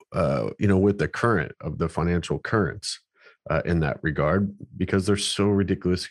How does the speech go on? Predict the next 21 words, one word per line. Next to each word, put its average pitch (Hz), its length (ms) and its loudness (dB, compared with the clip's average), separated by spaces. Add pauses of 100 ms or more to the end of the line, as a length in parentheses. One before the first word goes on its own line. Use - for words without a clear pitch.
conservative. 92 580 0 (500)
Jim, 107 160 4
we 113 120 4
have 104 260 6
a, 87 300 4 (340)
I - 80 -8
don't 95 120 2
know - 20 2
if 85 100 -2
you 95 80 2
remember 90 340 4
this 87 180 0
conversation 87 640 0
a 80 40 4
week 90 220 2
or 85 60 0
so 87 160 2
ago. 85 280 2
We 82 100 0
got 87 120 0
another 87 540 0